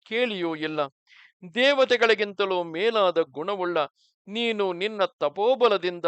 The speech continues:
ಸ್ಥಾವರ ಜಂಗಮಗಳಾದ ಲೋಕಗಳನ್ನೇ ಸೃಷ್ಟಿಸಲು ಶಕ್ತಿಯುಳ್ಳವನು.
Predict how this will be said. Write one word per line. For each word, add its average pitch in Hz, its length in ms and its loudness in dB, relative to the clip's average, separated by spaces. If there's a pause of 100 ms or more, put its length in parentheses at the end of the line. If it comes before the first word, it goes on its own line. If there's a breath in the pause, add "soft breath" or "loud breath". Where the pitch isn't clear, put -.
(140)
ಸ್ಥಾವರ 180 680 0
ಜಂಗಮಗಳಾದ 156 840 0
ಲೋಕಗಳನ್ನೇ 151 840 -4
ಸೃಷ್ಟಿಸಲು 139 720 -8
ಶಕ್ತಿಯುಳ್ಳವನು. 139 840 -8